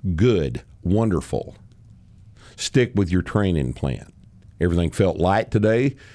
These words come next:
and you think to yourself, "Man, that really felt good. Man, that felt like a R P E of two point seven three," or whatever you want,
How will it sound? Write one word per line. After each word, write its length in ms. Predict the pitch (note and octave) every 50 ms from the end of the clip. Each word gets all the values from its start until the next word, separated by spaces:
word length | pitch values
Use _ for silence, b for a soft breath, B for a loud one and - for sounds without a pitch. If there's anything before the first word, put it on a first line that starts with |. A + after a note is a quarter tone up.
| B B B
and 160 | E2+ E2+ D2+
you 100 | G2+ C#3+
think 300 | D#3 - D#3 C3 B2 -
to 80 | - A2+
yourself, 440 | G2+ G2 G2 - - A#2+ A#2+ - -
"Man, 200 | A2+ B2+ D3+ C#3+
that 160 | A#2 G2+ -
really 220 | B2+ A#2 - C#2
felt 280 | - - C3+ B2+ B2+ - - - -
good. 480 | G2+ G#2+ - - - - - - - - - - - - B B B B B B B B B B B B B B B B B B -
Man, 200 | C3+ D#3+ E3 A#2+
that 200 | A2+ C#3+ - -
felt 180 | - A2 G2+ -
like 160 | F#2 F2+ -
a 60 | -
R 240 | - - - G#2 G2+
P 380 | - - - B2+ A#2+ G2+ - -
E 340 | - G#2 G#2+ B2 C#3+ C#3 G#2
of 260 | D2+ B1+ B1 - - - - F#2+ - - - - -
two 260 | - - B2 A#2 A2+ G#2
point 540 | G2 - A#2+ A2 A2 G#2 - - - -
seven 540 | - - - - A2+ A#2 G2+ G#2 G2+ G2+ F#2
three," 600 | - - - A#2 B2+ C#3 A#2+ D#2 A#1 - - - - - - b b b b b b b b b b b b b -
or 80 | - F2+
whatever 320 | G2 G2+ F2 F2+ D#2 D#2
you 140 | D#2 D2+ D2+
want, 180 | D2+ C#2 A#1+